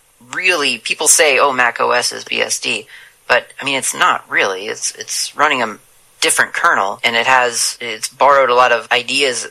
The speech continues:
and stuff from B S D. So I, I never really got the whole idea that Mac was B S D. I never quite understood that. But anyway, this is Linux. Like, this is actually Linux. You can, you, you can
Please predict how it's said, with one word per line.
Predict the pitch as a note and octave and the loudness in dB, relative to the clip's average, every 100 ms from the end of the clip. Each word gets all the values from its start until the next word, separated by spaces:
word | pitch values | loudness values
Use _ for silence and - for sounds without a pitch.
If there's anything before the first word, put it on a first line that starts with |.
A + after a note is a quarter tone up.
| - | -10
and | A#2+ | -6
stuff | - A#2 | 0 0
from | - - C#3+ D3 B2 G#2+ - | 0 -2 0 0 -2 -10 -10
B | A#2 | -4
S | G#2 - | -4 -2
D. | G#2 | -4
So | G#2 C3+ | 0 2
I, | C3+ | 2
I | |
never | F#3 A3 C4+ | 0 0 0
really | G#3+ G3+ | 0 -2
got | C#3+ D3+ - | 2 2 2
the | A#2+ | -4
whole | B2+ A#2+ | -2 0
idea | A2+ A2+ A2+ A2+ | 0 -2 -10 -8
that | G#2 G#2+ | -8 -4
Mac | A2+ A2 - | -4 -4 -4
was | A#2+ A2 G2 | -2 -2 -4
B | - A2 | -8 -8
S | F#2+ - | -8 -8
D. | G#2+ | -8
I | G2 | -6
never | A#2 C3 | -4 -6
quite | C3 C#3+ B2+ | -2 0 0
understood | A#2 A2 - A2+ - | -2 -2 -2 -4 -2
that. | - - | -4 0
But | D#3+ | 0
anyway, | F#3 A2+ F2 G#3+ | 2 0 0 0
this | - | 0
is | D3 | 0
Linux. | F3 F3 - - - - | 0 -2 -2 -6 -8 -2
Like, | C3+ | -2
this | D3 D#3 | 0 -2
is | D3+ - | -2 0
actually | D3+ E3+ - D#3+ C3+ | 0 0 -4 -2 -4
Linux. | A#2+ B2+ - - - | -2 -4 -6 -10 -8
You | B2 | -8
can, | - B2+ A#2+ A#2+ A#2+ | -6 -2 -2 -2 -6
you, | B2 C#3+ | -8 -8
you | C#3 E3+ | -8 -2
can | D#3+ C3+ A#2 A2 | -2 -2 -8 -16